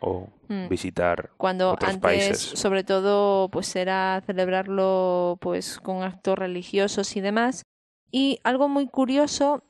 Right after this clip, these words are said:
Speaker 2: y ya con lo que podemos un poco cerrar el podcast, es la influencia de nuevas fiestas, ¿no?
Speaker 1: Sí, actualmente se celebra el Ramadán también
Speaker 2: Ujú.
Speaker 1: en algunas poblaciones.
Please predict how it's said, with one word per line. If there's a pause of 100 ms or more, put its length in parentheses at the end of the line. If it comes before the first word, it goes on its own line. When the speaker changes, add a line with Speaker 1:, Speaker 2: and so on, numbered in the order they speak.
Speaker 2:
y
ya (180)
con
lo
que
podemos
un
poco
cerrar
el
podcast, (480)
es
la
influencia
de
nuevas
fiestas,
¿no? (200)
Speaker 1:
Sí,
actualmente (400)
se
celebra
el
Ramadán (100)
también (160)
Speaker 2:
Ujú.
Speaker 1:
en
algunas
poblaciones.